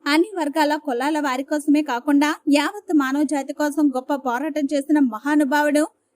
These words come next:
డాక్టర్ బాబాసాహెబ్ బిఆర్ అంబేద్కర్ అని కాకినాడ జిల్లా కలెక్టర్ జె నివాస్ పేర్కొన్నారు. డాక్టర్ బిఆర్ అంబేద్కర్ నూట ముప్పై మూడో జయంతి వేడుకలు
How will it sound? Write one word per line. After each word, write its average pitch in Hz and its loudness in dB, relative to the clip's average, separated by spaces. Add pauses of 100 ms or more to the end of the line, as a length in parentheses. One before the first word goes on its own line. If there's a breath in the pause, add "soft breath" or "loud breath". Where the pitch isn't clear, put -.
డాక్టర్ 302 2
బాబాసాహెబ్ 294 0
బిఆర్ 285 -2
అంబేద్కర్ 285 -4
అని 294 4 (380)
కాకినాడ 359 0
జిల్లా 302 0
కలెక్టర్ 294 -2 (100)
జె 277 2
నివాస్ 294 0
పేర్కొన్నారు. 262 -4 (380)
డాక్టర్ 285 -2
బిఆర్ 285 0
అంబేద్కర్ 285 2
నూట 294 2
ముప్పై 294 2
మూడో 285 2
జయంతి 277 -2
వేడుకలు 285 -2